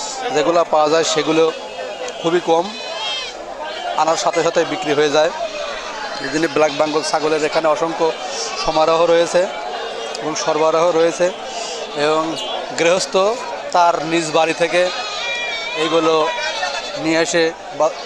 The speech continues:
বিক্রি করে এবং সব পালার জন্য বিক্রি করে।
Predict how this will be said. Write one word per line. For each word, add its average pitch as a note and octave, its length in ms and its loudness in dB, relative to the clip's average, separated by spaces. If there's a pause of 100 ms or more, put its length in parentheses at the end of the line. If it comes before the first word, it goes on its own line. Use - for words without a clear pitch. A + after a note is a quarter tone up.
(100)
বিক্রি E3 360 0
করে D#3+ 180 4 (2250)
এবং C#3 200 -6
সব D#3 160 0
পালার D#3 280 4
জন্য D#3+ 140 0 (100)
বিক্রি D3+ 300 -2
করে। D3+ 160 4